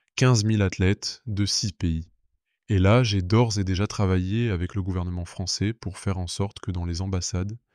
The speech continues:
il y ait presque un guichet dédié pour qu'on puisse mieux accompagner les et faciliter l'obtention des visas, parce qu'on sait que dans le cyclisme, et d'une manière générale dans le sport, on voit bien que c'est toujours un sujet qui revient au sein du Comité international olympique.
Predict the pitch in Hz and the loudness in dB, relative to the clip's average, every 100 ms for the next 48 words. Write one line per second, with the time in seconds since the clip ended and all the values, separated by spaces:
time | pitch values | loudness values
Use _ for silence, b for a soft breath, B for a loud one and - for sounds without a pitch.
0 | b b b - 90 92 92 - 127 - | b b b -6 -2 -2 -2 -4 -4 -4
1 | 90 85 104 - 95 98 98 90 87 92 | -6 -4 -4 -4 -2 -2 0 0 0 0
2 | 104 - 92 - 85 - 95 - 101 110 | -2 -8 -8 -8 -8 -8 -8 -4 0 0
3 | 95 92 92 92 92 90 90 90 101 _ | 0 -2 -2 -2 0 0 0 -2 -6 _
4 | - 101 - 92 95 87 107 95 - 90 | -8 -6 -2 -2 -4 -4 -2 -2 -4 -4
5 | 104 90 87 87 87 101 131 _ _ - | -4 -2 -2 0 2 0 -2 _ _ -14
6 | 87 - 95 - 131 123 98 90 87 - | -10 -8 -6 -2 -2 0 -2 -2 -4 -4
7 | 104 - 107 120 - 117 b b b b | -6 -6 -4 -4 -8 -18 b b b b
8 | b 98 92 92 92 95 87 92 90 90 | b -4 -2 -2 0 0 -2 -2 -2 -2
9 | 85 82 - - 104 117 - _ _ _ | -4 -6 -8 -4 -2 -2 -4 _ _ _
10 | _ _ 104 95 95 123 123 98 98 - | _ _ -2 0 2 0 -2 -4 -6 -8
11 | 101 110 98 87 - 90 101 - - 90 | -6 -4 -4 -4 -6 -4 -4 -6 -6 -2
12 | 95 98 - 95 - - 110 95 - 92 | -2 -2 -4 -4 -4 -4 -6 -6 -6 -6
13 | 85 95 90 87 87 - 90 95 92 90 | -6 -8 -8 -8 -8 -8 -6 -4 -4 -6
14 | 80 - - - | -8 -14 -18 -20